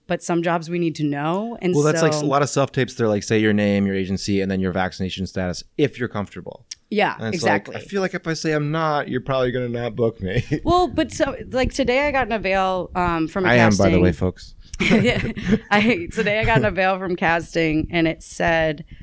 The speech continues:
Speaker 1: um, and this was a job that did not specify at the time of submitting whether or not it needed to be vaccination
Speaker 2: Yeah.
Speaker 1: or not. But at the avail stage, they were like, "Can you confirm everyone and that their sizes are up to date?" And then in caps, it was like,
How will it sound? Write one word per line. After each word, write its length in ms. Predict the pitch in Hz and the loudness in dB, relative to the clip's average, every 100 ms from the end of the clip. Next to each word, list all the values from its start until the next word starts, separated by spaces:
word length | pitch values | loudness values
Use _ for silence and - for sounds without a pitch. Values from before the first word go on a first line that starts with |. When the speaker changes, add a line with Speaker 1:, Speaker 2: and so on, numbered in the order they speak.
| - _ | -20 _
Speaker 1:
um, 500 | 170 160 151 143 - - - _ _ - - | -2 0 0 -2 -6 -10 -20 _ _ -20 -4
and 160 | 196 196 | -2 0
this 160 | 214 | 0
was 140 | 233 208 | 0 -2
a 60 | |
job 340 | 202 190 185 175 | 0 2 2 0
that 120 | 160 | -4
did 140 | 170 | -2
not 240 | 156 151 - | -2 -2 -4
specify 800 | - 151 - 175 185 180 190 190 | -6 -4 -4 -4 -2 0 0 -2
at 140 | 170 - | -4 -4
the 60 | |
time 280 | 160 160 151 | -6 -2 -2
of 80 | 147 | -4
submitting 580 | 160 151 156 151 151 147 | -6 -8 -6 -6 -8 -10
whether 320 | 156 147 143 143 | -8 -6 -6 -6
or 40 | |
not 200 | 139 131 | -6 -6
it 80 | 143 | -6
needed 240 | 135 - 143 | -8 -10 -12
to 60 | |
be 220 | 139 127 | -8 -8
vaccination 680 | 127 123 127 143 131 104 101 | -4 -4 -4 -8 -8 -4 -4
Speaker 2:
Yeah. 60 | 151 | -2
Speaker 1:
or 40 | |
not. 280 | 147 160 - - - - _ - | -2 -4 -6 -14 -20 -20 _ -4
But 260 | 170 151 - | -2 -2 -6
at 140 | 170 | -6
the 100 | 160 | -6
avail 280 | 156 233 262 | -2 0 0
stage, 520 | 262 185 175 156 147 | -2 -2 -2 -2 -4
they 140 | - 165 | -2 -2
were 140 | 160 | -2
like, 320 | 160 156 - | -6 -6 -8
"Can 100 | - | -8
you 80 | 151 | -8
confirm 340 | 175 170 233 220 | -6 -4 -2 0
everyone 300 | 220 202 190 | 0 -2 -2
and 100 | 165 | -4
that 120 | 160 | -6
their 80 | 156 | -6
sizes 340 | 165 160 147 | -6 -6 -8
are 80 | 156 | -10
up 80 | 151 | -8
to 80 | 147 | -6
date?" 220 | 156 160 | -6 -4
And 140 | 165 156 | -4 -2
then 120 | 156 | -2
in 80 | 143 | -4
caps, 400 | - 160 151 147 | -4 -2 -2 -8
it 80 | |
was 180 | 135 151 | -12 -12
like, 220 | 147 156 | -10 -12